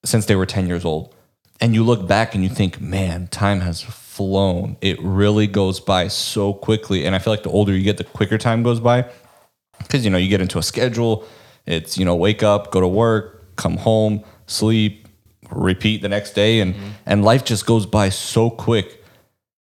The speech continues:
Speaker 1: And I think that even in that case, I think we have to be just as aware of the fact that life is zooming by you. And if you don't make that decision to follow Christ, if you are more focused on things like, like financial gain,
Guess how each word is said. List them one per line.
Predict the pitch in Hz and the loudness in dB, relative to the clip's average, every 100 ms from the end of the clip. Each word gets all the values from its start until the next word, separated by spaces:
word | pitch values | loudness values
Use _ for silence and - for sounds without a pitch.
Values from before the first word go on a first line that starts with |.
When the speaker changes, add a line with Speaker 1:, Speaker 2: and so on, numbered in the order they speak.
| _ - | _ 0
Speaker 1:
And | - | 2
I | |
think | 101 117 104 | 2 0 2
that | 107 117 | 0 2
even | 120 123 | 2 2
in | 104 95 | 2 2
that | 101 101 | 0 0
case, | - 92 87 - - - _ _ | -4 -4 -4 -6 -12 -16 _ _
I | 98 | -4
think | 101 98 | -2 -2
we | 101 | 0
have | 92 95 | 0 -2
to | 98 | -2
be | 95 | -2
just | 98 95 | 0 -2
as | 98 | -2
aware | 95 87 87 90 87 | 0 0 0 0 -2
of | 85 | -4
the | |
fact | - 92 90 - | -2 -2 0 -2
that | 80 - _ _ - | -2 -4 _ _ -10
life | 87 90 120 | -2 0 0
is | 107 90 - _ _ _ _ _ 92 | -4 -4 -10 _ _ _ _ _ -10
zooming | 95 98 110 98 | -2 0 0 0
by | 87 87 | 0 0
you. | 85 73 65 - | 0 -4 -8 -8
And | 87 | -6
if | 87 104 | -4 0
you | |
don't | 110 117 - - _ - | 2 0 -4 -16 _ -4
make | 90 104 | -2 0
that | - - | -2 -2
decision | - - 101 98 95 - _ _ _ _ _ - | -4 -2 -2 -2 -4 -8 _ _ _ _ _ -10
to | 95 | -6
follow | - 95 92 | 0 0 0
Christ, | - 82 82 - | -2 -4 -4 -6
if | - 104 | -6 0
you | 127 135 | 2 4
are | 107 - | 2 0
more | 95 104 131 120 | -2 0 0 -2
focused | - 131 127 92 | 0 -2 -2 -4
on | 90 90 | -2 -2
things | 104 117 107 | 0 0 0
like, | 92 82 - - _ _ _ | 0 0 -4 -16 _ _ _
like | 85 82 - | -8 -8 -4
financial | 92 90 113 120 87 | -2 2 2 0 -2
gain, | - 92 127 101 98 | -2 0 2 0 -2